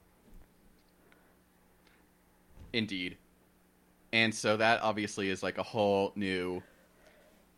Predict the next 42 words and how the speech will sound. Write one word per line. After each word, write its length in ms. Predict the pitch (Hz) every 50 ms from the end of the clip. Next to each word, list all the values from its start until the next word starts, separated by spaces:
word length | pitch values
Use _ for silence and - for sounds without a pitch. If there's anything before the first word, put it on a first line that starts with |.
| _ _ _ _
kind 340 | - - - 202 214 226 196
of 220 | 185 165 143 - - _
time 320 | - - - 160 156 147 139
era, 400 | 98 120 120 117 120 117 120 120 -
is 120 | 123 117 -
certainly 340 | - 147 143 123 120 117 110
for 160 | - - 113
the 100 | 95 107
characters 500 | - - 127 123 123 120 - 117 104 -
that 100 | - 113
we're 120 | 98 98 101
looking 280 | 98 98 - 107 101
at, 140 | 98 101 -
but 80 | - 101
also 320 | 139 170 202 - 156 135 131
just 220 | 127 131 - -
geographical 540 | - 131 127 107 - 113 139 - - - 104
era 240 | - 95 92 90 92 -
in 140 | 90 95
that 180 | 95 101 - -
we 160 | 98 104 107
know 180 | 110 107 104 107
nothing 360 | 101 92 98 104 - 98 92
about 180 | 90 87 87 -
the 80 | 95
unknown 260 | 80 87 90 90 87 82
regions 380 | 85 92 82 95 87 87 - - -
except 460 | 92 - - - 90 82 - - - _ _ _ _ _ _ _ _ _
that 200 | - 101 - -
Thrawn 240 | - - 98 92 87
is 120 | 82 80 -
from 220 | - - 85 80
there, 200 | - - - - - _ -
basically. 280 | 90 85 - - 87
That's 200 | 87 110 - -
pretty 240 | - - - 208 247
much 180 | 185 131 113 - -
all 160 | 110 110 113
we 100 | 104 101
know 200 | 92 98 98 92 85
across 260 | - - 95 85 -
everything. 460 | - 87 - - - - - - -